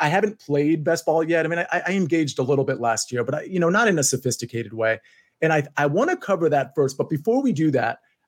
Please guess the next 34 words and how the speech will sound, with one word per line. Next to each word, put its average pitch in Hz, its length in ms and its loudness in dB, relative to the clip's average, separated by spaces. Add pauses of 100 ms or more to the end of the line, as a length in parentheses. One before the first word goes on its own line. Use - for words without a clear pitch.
(100)
I, - 180 0
I 156 80 0
kinda 240 300 0
want 170 320 0
to 175 160 0
know 165 320 2
where 156 320 2
we 156 160 0
can 151 180 -4
find 143 380 -2
you. 117 160 0
I, 120 160 0
I 131 100 2
see 202 300 0
here, 170 500 0
if 135 120 -2
you're 131 100 -2
watching 143 240 0
us 156 100 0
on 160 160 0
YouTube, 139 300 0
by 131 120 2
the 131 60 0
way, 127 140 0
hit 135 100 -2
the 147 80 -4
like 117 240 -2
button. 117 320 -4 (340)
We 160 120 0
can 143 140 2
find 190 340 2
you 165 160 2
at 156 180 2
Megs 151 540 2